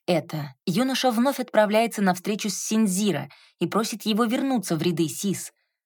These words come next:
Возможно, знакомство с мальчиком позволит ему смириться с прошлым. Акихико ведёт себя более настойчиво по отношению к другу и бывшему коллеге,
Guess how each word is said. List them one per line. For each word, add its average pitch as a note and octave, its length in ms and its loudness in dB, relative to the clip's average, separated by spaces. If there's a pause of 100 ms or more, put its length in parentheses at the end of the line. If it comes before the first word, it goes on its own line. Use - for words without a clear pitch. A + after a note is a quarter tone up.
(140)
Возможно, F#3 640 2
знакомство A3+ 600 0
с F#3 120 -2
мальчиком F3+ 640 0 (360)
позволит G#3+ 460 2
ему B3 200 2
смириться A3+ 540 -2
с - 80 -8
прошлым. D3 560 -4 (720)
Акихико E3+ 500 0
ведёт G3 280 0
себя G3 240 2
более G3 320 2
настойчиво E3 640 0
по D3 160 4
отношению D3+ 640 0
к D3+ 60 -4
другу G3 340 0
и G3 200 0
бывшему F3+ 480 2
коллеге, F3 640 0